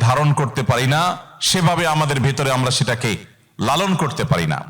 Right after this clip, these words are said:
যেটা আমাদের অনেক বড় একটা ল্যাকিংস বা দুর্বলতা। As a মুসলমান,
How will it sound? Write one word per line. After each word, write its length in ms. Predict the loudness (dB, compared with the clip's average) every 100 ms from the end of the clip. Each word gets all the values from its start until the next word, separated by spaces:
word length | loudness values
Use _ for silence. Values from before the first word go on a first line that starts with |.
| -6
যেটা 220 | -2 0
আমাদের 240 | 0 0
অনেক 320 | 0 0 -2
বড় 280 | -2 -2 0
একটা 420 | -2 -2 -2 -2 -4 -12 -20 -8
ল্যাকিংস 480 | -2 0 2 2 2
বা 120 | -2
দুর্বলতা। 540 | -2 0 0 0 -2 -8 -12 -20 _ _ _ -20 -20 -20 -20 _ _
As 160 | -2 0
a 40 |
মুসলমান, 760 | 0 0 0 0 0 0 0 -2